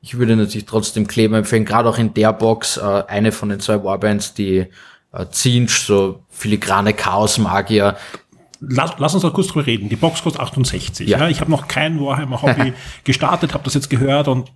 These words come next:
Speaker 2: wir reden dauernd über Warhammer. Jetzt möchte ich mal starten und, und komm zu dir in den Laden. Wenn ich so eine Minimalausstattung, wo ich dann schon Spaß haben kann, haben möchte, als Farben,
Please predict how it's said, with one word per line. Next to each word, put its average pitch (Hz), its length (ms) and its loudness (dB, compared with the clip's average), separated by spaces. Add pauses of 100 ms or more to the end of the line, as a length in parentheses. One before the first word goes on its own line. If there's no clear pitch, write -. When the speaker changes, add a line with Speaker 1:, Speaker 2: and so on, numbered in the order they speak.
(340)
Speaker 2:
wir 135 140 4
reden 139 220 4
dauernd 127 220 4
über 120 120 4
Warhammer. 123 440 0
Jetzt 117 320 -4
möchte 117 240 -4
ich 117 60 -4
mal 110 140 -4
starten 120 460 -4
und, 117 180 -4
und 123 200 -8
komm 135 200 2
zu - 80 -2
dir 131 200 2
in 123 60 2
den 123 100 0
Laden. 180 480 0 (640)
Wenn 156 200 2
ich 170 80 0
so 170 220 2
eine 151 260 2
Minimalausstattung, 139 1300 2
wo 151 180 4
ich 160 60 4
dann 170 120 0
schon 156 140 4
Spaß - 380 -2
haben 135 220 -2
kann, 117 300 -2
haben 110 240 -4
möchte, 107 360 -8
als - 220 -2
Farben, 127 760 2